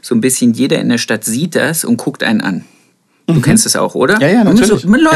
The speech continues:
Speaker 2: Ja, ja.
Speaker 1: anders,
Speaker 2: Ja, ja.
Speaker 1: man läuft einfach
Speaker 2: Man
Speaker 1: anders.
Speaker 2: läuft anders.
Speaker 1: So läuft man aber, man läuft auch so, wenn man die Haare neu hat. Das ist dasselbe Gefühl.
Speaker 2: Definitiv.
Speaker 1: Man hat ein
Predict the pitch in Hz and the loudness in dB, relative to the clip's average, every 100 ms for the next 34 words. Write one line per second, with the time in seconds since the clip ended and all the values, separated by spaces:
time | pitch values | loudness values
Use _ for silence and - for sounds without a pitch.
0 | 226 269 - 165 190 220 294 320 240 - | 2 2 2 2 4 4 2 0 -2 -4
1 | 110 - - 151 175 - 120 123 180 254 | -4 -6 -2 0 0 -2 -2 2 2 2
2 | 277 220 - 156 156 160 - - - 143 | 0 0 2 0 0 -2 -6 -18 -4 0
3 | 151 175 240 - 143 143 156 180 135 131 | 2 2 -2 -2 -2 0 0 0 2 2
4 | 117 120 247 - 107 104 98 92 - - | 0 -2 -4 -4 -2 -2 -4 -6 -12 -16
5 | _ _ _ _ - - - - 131 160 | _ _ _ _ -20 -20 -16 -6 -4 0
6 | 156 - 190 208 160 160 - 143 131 143 | 0 2 2 2 0 -2 -2 0 2 2
7 | 190 131 - - 139 208 190 | 0 -2 -4 -2 0 0 -2